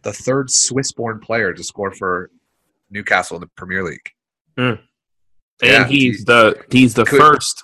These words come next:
Speaker 2: former banker to score for <laughs> Newcastle.
Speaker 1: Do you know who the two other Swiss players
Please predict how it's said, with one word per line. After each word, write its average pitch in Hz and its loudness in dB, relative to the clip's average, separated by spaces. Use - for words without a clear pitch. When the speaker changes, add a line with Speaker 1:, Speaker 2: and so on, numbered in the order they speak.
Speaker 2:
former 143 4
banker 120 -2
to - -8
score - 0
for - -8
<laughs> 104 -10
Newcastle. - -6
Speaker 1:
Do - -4
you 143 0
know 127 4
who 127 -4
the 113 -12
two 127 -6
other 107 -4
Swiss - -8
players 87 -6